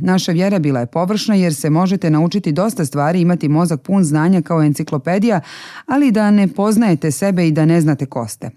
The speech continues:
Zbog čega postojite? Kakva je suština mog života? Zašto me je Bog stvorio? Ako vjerujem u Boga, šta Bog želi od mene?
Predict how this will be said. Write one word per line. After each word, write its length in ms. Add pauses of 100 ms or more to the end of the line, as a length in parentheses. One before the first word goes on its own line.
(120)
Zbog 240
čega 300
postojite? 640
Kakva 340
je 60
suština 480
mog 200
života? 460 (280)
Zašto 420
me 120
je 80
Bog 220
stvorio? 460 (500)
Ako 320
vjerujem 420
u 60
Boga, 300
šta 200
Bog 220
želi 300
od 180
mene? 240